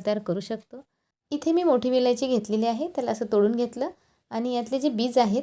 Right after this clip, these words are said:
त्याचाच आपण इथे उपयोग करणार आहोत. दालचिनी, काळी मिरी, लवंग, सुंठ या सगळ्यांचाच आपल्याला खोकल्यासाठी, सर्दीसाठी आणि कफसाठी उपयोग होतो. तर हे सगळे जिन्नस एकाच मसाल्यात जर आपण घातले तर चहाच्या माध्यमातून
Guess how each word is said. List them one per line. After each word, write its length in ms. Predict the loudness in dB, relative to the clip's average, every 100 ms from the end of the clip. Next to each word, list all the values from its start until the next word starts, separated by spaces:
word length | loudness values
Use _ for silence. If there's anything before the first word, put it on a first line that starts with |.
| -2
त्याचाच 280 | -4 -2 -2
आपण 240 | -2 0
इथे 180 | -2 0
उपयोग 320 | -2 0 -2 0
करणार 280 | -2 0 -2
आहोत. 220 | -4 -6 -8 _ _ _ _ -4
दालचिनी, 640 | 2 2 2 0 2 2
काळी 300 | 2 4 4
मिरी, 280 | 4 4 4
लवंग, 360 | 4 4 4 2
सुंठ 440 | 0 0 0 0
या 800 | -2 -2 -8 _ _ _ _ -12
सगळ्यांचाच 640 | -4 0 0 0 2 2 2
आपल्याला 380 | 2 2 0 -2 _ _ _ _
खोकल्यासाठी, 720 | -4 0 0 2 0 2 2
सर्दीसाठी 800 | 4 4 2 2 2 2 -2 -2 -4 _ _ _ _
आणि 200 | -2 -2 2
कफसाठी 560 | 2 2 0 -2 0 -2
उपयोग 360 | 0 -2 -2
होतो. 280 | -2 -6 -6 -8 _ _ -10
तर 80 | -4
हे 120 | -4
सगळे 280 | -2 -2 -2
जिन्नस 340 | -2 -4 -2
एकाच 300 | -2 0 0
मसाल्यात 340 | 0 -2 0 0
जर 120 | 0
आपण 240 | 0 -2 -2
घातले 380 | -2 0 -2 -2 _ -6
तर 80 | -4
चहाच्या 440 | 2 2 2 0
माध्यमातून 640 | -4 -2 -2 -4 -2 -2